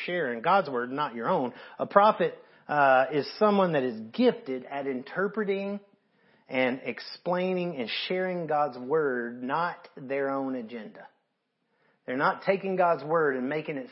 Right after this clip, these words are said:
say happy things all the time. They're just unpacking what God's word says in a way that hopefully convicts your heart. First, or Second Peter one, verse twenty says, "Knowing this first of all, that no prophecy of Scripture comes from someone's own interpretation."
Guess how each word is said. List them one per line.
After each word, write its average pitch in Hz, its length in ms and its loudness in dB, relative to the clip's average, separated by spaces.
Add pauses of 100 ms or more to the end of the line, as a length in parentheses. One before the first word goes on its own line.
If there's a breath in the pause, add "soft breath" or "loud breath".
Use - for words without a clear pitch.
say 139 140 -6
happy 143 400 -8
things 139 380 -8
all 123 180 -2
the 120 80 -10
time. 113 360 -8
They're 127 140 -2
just 147 380 -8
unpacking 180 680 -2
what 147 160 -6
God's 117 240 -4
word 165 280 -2 (100)
says 135 280 -2 (360 loud breath)
in 151 100 -2
a 131 60 2
way 170 560 0 (180 loud breath)
that 135 140 -2
hopefully 156 560 0
convicts 135 580 -8
your 113 100 -10
heart. 165 380 -2 (800 soft breath)
First, 160 240 0 (140)
or 127 120 2
Second 165 340 -2
Peter 147 260 0
one, 143 380 2
verse 151 260 0
twenty 165 380 -2
says, 135 180 -4
"Knowing 165 380 0
this 156 300 -4
first 175 260 -4
of 147 100 -8
all, 156 260 4
that 135 180 -2
no 208 420 4
prophecy 143 600 -2
of 127 100 -4
Scripture 165 460 -6
comes 180 320 -6
from 156 180 -8
someone's 165 500 -4
own 208 280 0
interpretation." 185 800 -4